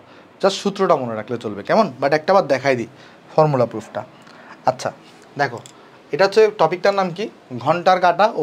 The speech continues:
মিনিটের কাঁটার মধ্যবর্তী কোণ। তাহলে আমরা একটা ঘড়িকে নিব, ধরা যাক আমরা এখানে একটা ঘড়ি, একটা ঘড়ি নিচ্ছি, একটা ঘড়িকে আমরা এখানে নিলাম, কেমন? এখানে আমরা কাকে নিলাম? একটা ঘড়িকে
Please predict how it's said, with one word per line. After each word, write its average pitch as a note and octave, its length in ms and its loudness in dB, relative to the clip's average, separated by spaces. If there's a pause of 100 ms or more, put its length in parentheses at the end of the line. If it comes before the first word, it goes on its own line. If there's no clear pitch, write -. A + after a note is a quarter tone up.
মিনিটের C#3+ 340 -2
কাঁটার F3 260 2
মধ্যবর্তী C3 540 -4
কোণ। G2 100 -12 (580)
তাহলে D#3 180 4
আমরা E3+ 140 2
একটা F3+ 180 0
ঘড়িকে D3+ 360 4
নিব, G#2+ 100 -8 (320)
ধরা C3 200 0
যাক D3+ 140 2
আমরা C#3 140 -4
এখানে D3 180 -4
একটা F3+ 200 -4
ঘড়ি, C#3 200 0 (460)
একটা - 120 -10 (100)
ঘড়ি C#3 220 2
নিচ্ছি, - 240 -12 (840)
একটা C3 120 -4 (100)
ঘড়িকে C#3 280 2
আমরা A#2+ 140 -6
এখানে A#2 220 -6
নিলাম, G2 180 -12 (160)
কেমন? E3 180 -2 (260)
এখানে C3 200 -6
আমরা D3 160 -6
কাকে C3+ 200 0
নিলাম? D3+ 220 -4
একটা E3 200 -4
ঘড়িকে C3+ 240 0